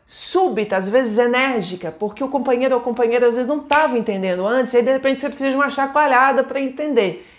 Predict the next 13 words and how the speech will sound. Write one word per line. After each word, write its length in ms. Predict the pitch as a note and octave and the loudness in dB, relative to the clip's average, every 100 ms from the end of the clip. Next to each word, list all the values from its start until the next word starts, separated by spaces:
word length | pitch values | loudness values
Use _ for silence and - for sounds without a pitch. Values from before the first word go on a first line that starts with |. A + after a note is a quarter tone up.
| _ | _
Então 300 | G#3 G3+ A#3+ | -12 -4 0
esse 220 | B3 C4+ | 0 0
é 40 | C4+ | -6
o 40 | |
chacoalhão, 760 | B3 C4+ B3+ C4+ A#3+ F3+ D#3+ - _ | -6 -6 -2 0 2 0 -2 -10 _
tá 100 | F#3 | -6
bom? 440 | F#3 A#3+ D4+ - - - - - _ | 4 4 4 0 -16 -20 -20 -20 _
Bom, 480 | A3+ C#4 G3 D#3 - _ _ _ _ _ _ _ - _ | 4 6 4 -4 -16 _ _ _ _ _ _ _ -20 _
como 160 | G#3 | -4
eu 40 | G#3 | -4
escrevo 300 | - F#3+ F#3 | -2 -2 0
no 120 | G3+ | 2
texto, 560 | G3+ B3 G#3+ - E3+ | 6 6 4 0 -10